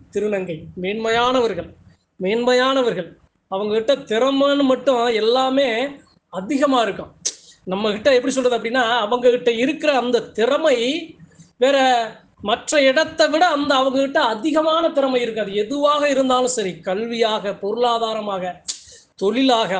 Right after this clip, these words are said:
ஆளுமை திறனாக, பேசும் திறனாக, பேச்சாற்றல், சொல்லாற்றல், எழுத்தாற்றல், எதுவாக இருந்தாலும் அந்த திறன், அந்த திறமை அவங்ககிட்ட அதிகமா இருக்கும். அதனால தாராளமா வாங்கலாம்.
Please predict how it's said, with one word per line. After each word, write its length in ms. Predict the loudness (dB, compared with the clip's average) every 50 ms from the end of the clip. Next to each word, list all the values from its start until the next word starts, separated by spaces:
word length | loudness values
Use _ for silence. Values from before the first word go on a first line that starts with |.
| 0 0
ஆளுமை 440 | 2 2 2 2 2 2 2 0 -2 -2 -6 -8
திறனாக, 600 | -4 -2 -2 -2 0 0 -2 -2 -2 -2 -4 -6 -8 -12 _ _ _ -20 _ _ _ _ -2
பேசும் 500 | 0 0 0 0 -2 -4 -6 -6 -6 -2 0
திறனாக, 440 | 0 0 0 0 -2 -2 -2 -2 -4 -4 -8 -10 -10 -4 0
பேச்சாற்றல், 720 | 0 0 0 0 0 0 0 0 0 -2 -4 -6 -6 -6 -4
சொல்லாற்றல், 600 | -4 -2 0 0 2 0 0 -2 -4 -8 -8 -4 -2
எழுத்தாற்றல், 640 | 0 0 0 0 0 2 2 2 0 -2 -8 -10 -10 -8
எதுவாக 580 | -6 -6 -4 -4 -4 -2 0 0 0 0 -2 -2 -2
இருந்தாலும் 600 | -2 -2 -4 -4 -2 -2 -2 -2 -2 -4 -6 -8 -12 -18 _ _ _ _ -8
அந்த 340 | -6 -6 -4 -4 -4 -6 -8 -10 -10 -4
திறன், 340 | -2 0 2 2 2 2 -2 -4
அந்த 280 | -6 -6 -6 -6 -6
திறமை 400 | -6 -2 0 0 2 2 2 0
அவங்ககிட்ட 380 | 0 0 -2 -4 -6 -6 -4 -6 -6
அதிகமா 440 | -6 -8 -12 -12 -10 -8 -6 -6 -8
இருக்கும். 300 | -8 -10 -12 -16 -18 -20 -20 -20 _ _ _ _ _ _ _ _ _ _ _ _ -16
அதனால 340 | -14 -10 -6 -2 0 0 0 0 0 0 -2 -2 -4 -6 -8 -12 -18 -18 -20 -20 -20 _ -8
தாராளமா 720 | -6 -4 -2 0 0 2 2 2 2 2 2 2 2 2
வாங்கலாம். 420 | 2 2 0 -2 -2 -4 -6 -8